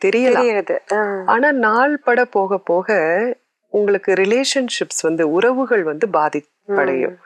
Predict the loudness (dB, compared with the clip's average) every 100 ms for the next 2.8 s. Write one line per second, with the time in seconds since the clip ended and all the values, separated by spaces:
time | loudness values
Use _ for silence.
0 | _ _ _ -4 -2 2 2 0 -2 0
1 | 0 0 0 0 0 0 0 -2 -2 -4
2 | -2 -2 -2 -2 0 2 0 -2